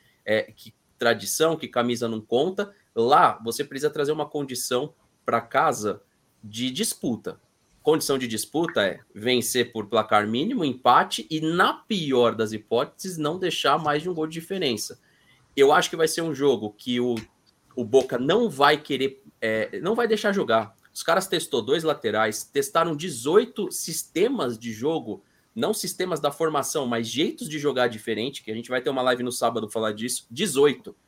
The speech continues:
Então é um cara que repete menos o time do que o Sampaoli. Então, assim, e, e, nem, acho que nem ele sabe exatamente o que ele vai fazer, mas já chegou a travar laterais,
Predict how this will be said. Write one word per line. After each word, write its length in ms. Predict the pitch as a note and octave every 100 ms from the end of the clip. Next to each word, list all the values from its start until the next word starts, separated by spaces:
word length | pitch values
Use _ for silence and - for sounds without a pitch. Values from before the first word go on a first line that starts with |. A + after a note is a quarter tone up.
| _
Então 140 | B2+ D3+
é 60 |
um 80 | E3+
cara 240 | E3+ G3+
que 140 | G3 D#3
repete 440 | D3+ D#3 D#3 -
menos 460 | C3 C#3 A3 D4+ D#3
o 80 | B2
time 260 | - A3
do 120 | G#3
que 80 | G3+
o 40 | G#3
Sampaoli. 680 | G3+ G3+ F#3+ D3+ D3+ G2 _ _ _ _ _ _ _ _ -
Então, 240 | - F#3
assim, 320 | G3 F3+ C#3+ C3+
e, 220 | D#3+ -
e, 140 | D3+
nem, 240 | D#3 A3 B3
acho 160 | F#3+
que 80 | -
nem 240 | G3+ C4+ G3+
ele 180 | G#3+
sabe 260 | D3+ D3+ D3
exatamente 380 | C#3+ C3+ B2+ B2
o 40 |
que 60 | -
ele 40 |
vai 100 | A#2+
fazer, 240 | A#2+ A2+ D#3
mas 140 | F#3+
já 80 | F3
chegou 240 | F3+ E3+
a 40 | F#3+
travar 380 | - C3+ C#3+
laterais, 720 | G3 - C3 A#2+ B2+ C3+ -